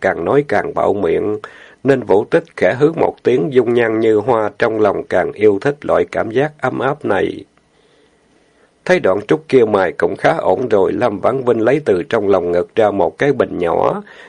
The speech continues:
trong bình chứa ít chất lỏng màu lam cũng không nhiều lắm. Hắn đem chiếc bình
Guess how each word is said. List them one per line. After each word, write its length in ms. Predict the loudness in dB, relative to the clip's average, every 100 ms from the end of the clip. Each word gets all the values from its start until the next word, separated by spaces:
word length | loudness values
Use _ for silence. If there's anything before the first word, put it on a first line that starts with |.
| _
trong 220 | 0 2
bình 200 | 0 -2 0
chứa 180 | 0 2
ít 240 | -2 -2
chất 140 | -4 0
lỏng 240 | 0 2 2
màu 220 | 2 2
lam 280 | 2 0 0
cũng 240 | 0 0
không 260 | 0 0 2
nhiều 220 | 2 4
lắm. 360 | 2 0 -2 -10 -16 -20 _ _ _
Hắn 240 | -2 0
đem 200 | 2 0
chiếc 220 | 0 -2 0
bình 180 | -2